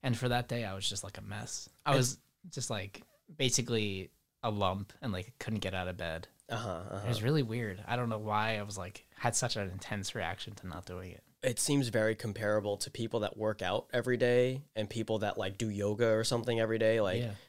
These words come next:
Speaker 2: that, uh, repetitiveness of, uh, it, it's, i-, in your case, it's with your mind,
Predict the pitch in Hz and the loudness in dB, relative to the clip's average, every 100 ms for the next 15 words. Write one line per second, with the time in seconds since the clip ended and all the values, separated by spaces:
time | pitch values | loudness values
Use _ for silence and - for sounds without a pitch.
0 | _ 110 123 113 - _ - 113 98 92 | _ 6 6 6 2 _ -4 0 2 0
1 | - 113 - - 123 117 107 110 101 - | 0 -2 0 0 2 2 2 2 2 2
2 | - - 117 104 92 107 - _ _ _ | -2 -4 -2 0 0 -4 -12 _ _ _
3 | _ - 107 92 - _ 135 131 139 127 | _ -6 -2 -2 -6 _ -2 2 2 2
4 | - - _ _ _ _ _ _ _ _ | 0 -2 _ _ _ _ _ _ _ _
5 | _ _ _ 151 160 156 147 139 165 156 | _ _ _ 8 10 10 8 12 10 10
6 | 143 117 113 107 - 131 120 - 110 104 | 6 4 2 0 -4 -4 -4 0 0 2
7 | 107 123 147 160 | 2 4 4 0